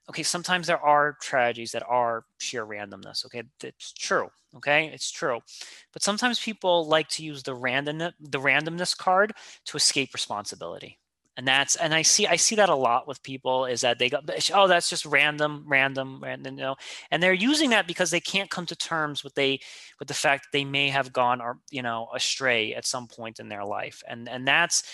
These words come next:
that, that, that, that kind of prevents you from growing, and it kind of prevents you from course correcting when, again, there are, I'm not saying there isn't, there are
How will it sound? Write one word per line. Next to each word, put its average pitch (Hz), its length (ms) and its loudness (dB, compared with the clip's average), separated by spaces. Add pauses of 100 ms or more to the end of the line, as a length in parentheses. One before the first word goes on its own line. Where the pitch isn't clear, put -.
(400)
that, 175 340 6
that, 170 200 2
that, 165 220 2
that 196 320 4
kind 196 240 0
of 175 100 -4
prevents 160 520 -2
you 160 80 -10
from 143 220 -14
growing, 139 520 -2
and 135 100 -8
it 143 80 -10
kind 147 300 -2
of 135 160 -2 (280)
prevents 135 400 -4
you 135 60 -10
from 123 180 -14
course - 360 -6
correcting 107 680 -6
when, 117 400 -8
again, 147 360 0
there 147 120 0
are, 156 400 4 (220)
I'm 180 160 -14
not 143 300 -2
saying 185 160 2
there 185 140 0
isn't, 165 300 0
there 139 140 -2
are 147 380 4